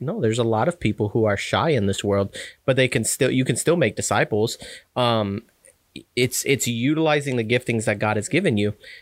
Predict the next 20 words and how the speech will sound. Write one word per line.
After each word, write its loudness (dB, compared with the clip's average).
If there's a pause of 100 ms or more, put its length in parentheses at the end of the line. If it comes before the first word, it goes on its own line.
(140)
But 2
I 2
feel 0
like 0
a -2
lot 2
of -2
times 0
we, 2
we 2 (100)
kind 0
of -4
mix 0
that 2
up, 0 (220)
the -2
calling 0
and 0
the -2
gifting. 0